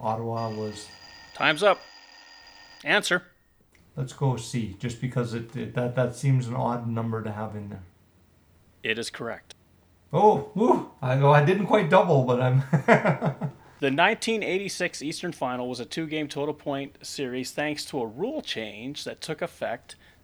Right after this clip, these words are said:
Speaker 2: that season and was repeated for one more year, whereby if the fourth place team in one division had a better record than the third place team in the other, the stronger division would have four teams in the playoffs.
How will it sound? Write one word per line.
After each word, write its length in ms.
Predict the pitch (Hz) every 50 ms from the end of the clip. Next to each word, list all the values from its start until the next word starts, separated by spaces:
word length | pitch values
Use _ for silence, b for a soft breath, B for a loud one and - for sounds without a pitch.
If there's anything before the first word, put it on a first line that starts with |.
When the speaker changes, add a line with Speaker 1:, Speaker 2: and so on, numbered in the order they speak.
| _ _ _ _ -
Speaker 2:
that 240 | 123 147 175 - -
season 560 | - - 120 107 107 101 113 117 120 143 147 _ _ b b b b b b b b b -
and 180 | 117 117 123
was 140 | 117 113 110 127
repeated 400 | 113 - - 151 151 135 127 -
for 100 | - 131
one 220 | 120 127 135 127
more 220 | 120 117 113 107 104
year, 500 | 104 127 190 226 170 98 87 101 131 - - _ _ b b b b b b b b b b _ _ _ -
whereby 680 | 123 131 139 143 151 147 147 151 143 139 139 131 123 143
if 160 | 147 139 - -
the 100 | 127 110
fourth 400 | - - - 165 220 233 - -
place 220 | 214 185 160 -
team 340 | - - 170 160 156 147 131
in 180 | 127 123 123
one 220 | 123 143 170 185 156
division 400 | 131 107 107 104 104 - 135 123
had 160 | 117 131 127
a 60 | 117
better 360 | - - 143 151 170 180 165
record 360 | 151 151 147 151 - 147 123 123
than 120 | 120 120
the 100 | 120 110
third 360 | - - 170 170 175 170 - -
place 220 | 156 143 131 -
team 260 | - - 147 135 120
in 80 | 117 110
the 140 | 113 123 156
other, 300 | 185 165 131 113 117 127
the 140 | - 120 113
stronger 460 | - - - 151 151 156 165 160 156
division 440 | 135 127 127 151 156 135 139 135 127
would 120 | 123 123 123
have 220 | 127 120 117 -
four 300 | - - 156 170 190 175
teams 340 | - - 170 139 127 - -
in 60 | 123
the 120 | 117 117 -
playoffs. 680 | _ - - 117 110 110 107 107 113 117 - - -